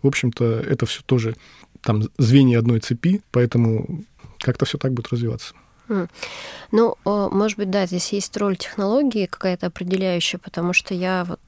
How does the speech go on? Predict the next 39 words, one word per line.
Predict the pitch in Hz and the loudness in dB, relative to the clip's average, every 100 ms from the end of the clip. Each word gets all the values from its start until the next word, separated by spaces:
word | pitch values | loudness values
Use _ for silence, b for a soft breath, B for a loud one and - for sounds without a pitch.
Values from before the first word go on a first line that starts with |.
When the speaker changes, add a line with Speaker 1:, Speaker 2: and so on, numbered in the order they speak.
| - | -8
Speaker 2:
э, | 180 175 - | -6 -6 -8
там, | - 175 165 | -8 -6 -2
шеринг — | - 202 190 175 - | 0 2 2 0 -2
это | 180 170 | -6 -6
те | - 180 | -4 -4
же | 170 | -2
самые | 196 180 | -2 -2
библиотеки, | 170 175 185 196 220 165 - | -2 0 0 0 0 -2 -6
по | 170 | -8
сути, | - 175 - | -6 -8 -6
моего | 165 165 170 | -4 -4 0
детства. | 220 277 - 196 185 B B B B B B - | 0 0 -2 -2 -2 B B B B B B -6
Speaker 1:
Кстати, | 180 185 123 185 | 0 4 4 4
Speaker 2:
М. | 117 | 2
Speaker 1:
да, | 113 | 2
это | 110 | 2
очень | 113 - | -2 -2
хороший | - - | -6 -6
пример. | - 120 110 - | -4 -2 -2 -4
Speaker 2:
И | - | -4
тем | 190 202 | 2 4
не | 196 | 6
менее, | 202 262 262 214 185 175 - | 6 4 4 4 2 0 -2
э, | 170 170 170 165 | -2 -2 -2 -4
очень | 175 - 185 | -4 -2 0
важно | 180 233 220 190 | 2 4 4 2
было | 175 165 175 170 160 | 2 2 0 0 0
иметь | 175 170 165 | 2 2 2
дома | 180 220 226 185 170 | 4 4 4 4 2
библиотеку, | - 175 180 180 180 - 165 - 165 170 180 - | 0 0 2 2 2 0 -2 -2 -4 -6 -8 -4
ну, | 180 | -2
в, | - _ | -2 _
в | - - | -20 -6
каких-то | - 175 190 - | -2 0 0 0
семьях, | 170 254 262 | -2 2 2
включая | - 170 - 196 | 2 0 2 2
мою, | 180 175 165 | 4 4 2
например, | 175 165 - - 90 90 - | 0 -4 -4 -2 -4 -6 -4
и | 190 185 185 185 | 0 2 2 2